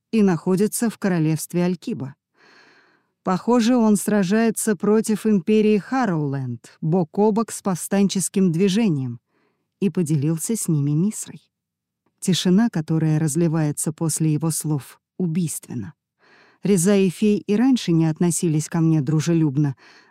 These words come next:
а сейчас я и вовсе читаю в их глазах полнейшее неодобрение. Если у меня и был хоть какой шанс втереться к ним в доверие, теперь он упущен. И я уверена,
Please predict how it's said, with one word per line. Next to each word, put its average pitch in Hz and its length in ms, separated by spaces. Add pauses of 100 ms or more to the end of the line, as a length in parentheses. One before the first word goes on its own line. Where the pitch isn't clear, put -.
а 185 100
сейчас 202 520
я 165 140
и 165 80
вовсе 170 420
читаю 156 460
в 139 100
их 156 100
глазах 156 560
полнейшее 160 680
неодобрение. 156 800 (720)
Если 190 380
у 185 80
меня 185 320
и 185 40
был 226 240
хоть 180 260
какой 170 360
шанс 160 400
втереться 170 540
к - 100
ним 165 160
в 139 100
доверие, 151 540 (400)
теперь 208 360
он 196 100
упущен. 190 560 (480)
И 185 100
я 180 180
уверена, 175 600